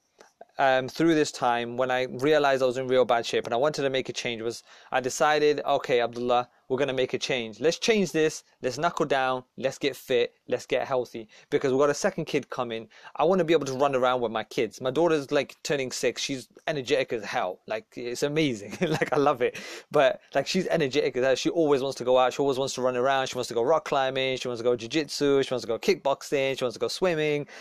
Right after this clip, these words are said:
and stuff. And it's like, it's just like, I'm like, you know, I'm tired by the end of the weekend, right? But I'm like, "Okay, you, like, you gotta, you gotta fix this. You gotta be healthy. You, you gotta,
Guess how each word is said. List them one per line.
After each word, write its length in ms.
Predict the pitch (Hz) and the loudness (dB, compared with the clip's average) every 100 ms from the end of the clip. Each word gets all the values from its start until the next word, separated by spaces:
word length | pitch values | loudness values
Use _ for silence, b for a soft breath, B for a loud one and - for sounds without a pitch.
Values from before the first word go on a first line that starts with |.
| B B | B B
and 140 | 139 | -2
stuff. 320 | - 151 143 | 2 4 4
And 80 | 135 | 2
it's 140 | 127 139 | 0 0
like, 180 | 127 | 0
it's 140 | 135 120 | 0 -4
just 180 | 123 143 | -4 -2
like, 220 | 135 - | -2 -2
I'm 280 | 123 131 143 | -2 -2 -2
like, 180 | 131 - 127 | -2 -4 -8
you 160 | - 127 | -8 -4
know, 120 | 135 | 0
I'm 180 | 117 143 | 0 -2
tired 320 | - 156 147 | -2 2 2
by 120 | 127 117 | 0 -2
the 140 | 123 | -2
end 80 | 117 | -4
of 60 | |
the 80 | 120 | -6
weekend, 380 | 117 104 113 101 B B B - | -8 -4 -6 -6 B B B -2
right? 300 | 127 156 147 143 | 2 2 0 2
But 260 | 135 135 _ b b | 2 2 _ b b
I'm 140 | - 165 | -2 2
like, 120 | 165 | 4
"Okay, 300 | 160 160 160 | 4 4 0
you, 260 | 127 123 131 | 0 -2 -2
like, 240 | 131 127 | -2 -4
you 220 | 139 127 | -8 -4
gotta, 200 | 131 165 - | -2 0 -2
you 100 | 127 | -4
gotta 140 | 127 143 | -2 -2
fix 260 | - 185 | -2 -4
this. 180 | - 117 | -4 -4
You 60 | 131 | -2
gotta 140 | 143 | -2
be 100 | 143 | 0
healthy. 380 | 117 165 143 127 | 0 0 0 -2
You, 240 | 113 127 | -2 0
you 240 | 143 131 127 | 0 -4 0
gotta, 240 | 143 135 | 2 2